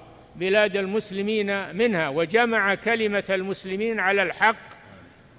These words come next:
وعلى جماعة المسلمين وقيادة ولي أمر المسلمين. هذا هو الحق وهو الجهاد، لا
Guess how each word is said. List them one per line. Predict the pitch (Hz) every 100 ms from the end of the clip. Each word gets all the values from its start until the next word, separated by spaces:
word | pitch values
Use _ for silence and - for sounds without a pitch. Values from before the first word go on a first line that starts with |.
| - 143
وعلى | 170 165 208 214 208 202 165 165
جماعة | 185 214 220 190 202
المسلمين | 208 196 196 - 185 208 226 185
وقيادة | 170 - 175 202 226 220 214 175
ولي | 196 196 190
أمر | 214 226 208
المسلمين. | 202 214 - 220 240 190 127 - - - - -
هذا | 175 208 208 185
هو | 214 196
الحق | 170 202 202 170
وهو | 175 190
الجهاد، | 185 180 160 196 180 - - - - - - - 143
لا | 170 214 214 208